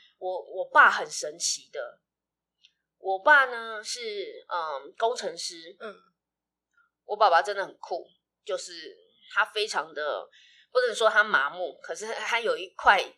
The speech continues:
Speaker 1: 他真的不太懂怎么关心他的小孩。我已经长大成人了，然后印象非常深刻，他是电信公司的工程师嘛，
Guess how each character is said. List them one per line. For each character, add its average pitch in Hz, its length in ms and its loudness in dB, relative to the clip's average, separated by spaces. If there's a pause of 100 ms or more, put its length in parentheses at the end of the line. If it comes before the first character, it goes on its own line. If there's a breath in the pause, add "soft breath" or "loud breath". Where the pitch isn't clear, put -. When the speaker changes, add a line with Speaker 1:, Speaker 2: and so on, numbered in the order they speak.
Speaker 1:
他 214 160 0
真 226 120 -4
的 220 80 -4
不 - 80 -10
太 202 160 -6
懂 - 320 -4
怎 - 140 -10
么 143 200 -8
关 202 220 0
心 180 160 -8
他 165 160 -4
的 147 80 -2
小 - 160 -4
孩。 - 220 -10 (220)
我 196 120 -4
已 196 80 -8
经 214 220 -14
长 170 240 -4
大 214 180 6
成 151 200 -6
人 147 320 -6
了， 139 340 -10
然 143 80 -8
后 156 280 -4
印 254 100 -10
象 240 120 2
非 226 80 0
常 190 140 4
深 175 220 -6
刻， 175 200 -4 (240 loud breath)
他 208 120 -8
是 214 160 -8
电 214 260 -4
信 202 220 -10
公 190 240 -6
司 180 220 -20
的 151 260 2
工 180 200 -8
程 147 220 -8
师 139 240 -16
嘛， 113 120 -10